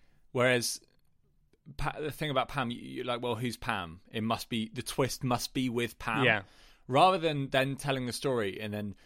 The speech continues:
Speaker 1: flipping it on its head and say, "Actually, no, it's this way," and it was completely how you, you didn't think it was gonna be. Like, everyone loves a twist a-, at the end of a movie, and no one really likes being able to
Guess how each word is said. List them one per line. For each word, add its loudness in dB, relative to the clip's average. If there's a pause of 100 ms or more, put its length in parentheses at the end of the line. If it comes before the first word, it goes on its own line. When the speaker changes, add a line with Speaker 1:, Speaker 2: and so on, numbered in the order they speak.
Speaker 1:
flipping 0
it -2
on -4
its -6
head -4
and -8
say, -4
"Actually, -4
no, -6
it's -12
this -8
way," -6
and -10
it -16
was -16
completely -10
how -6
you, -6 (260)
you -10
didn't -6
think -10
it -8
was -12
gonna -6
be. -8 (340)
Like, 0
everyone 4
loves 2
a -8
twist -2 (120)
a-, -6
at -4
the 0
end -2
of -8
a -2
movie, -2
and -8 (300)
no 4
one 4
really 4
likes 0
being -4
able -4
to -6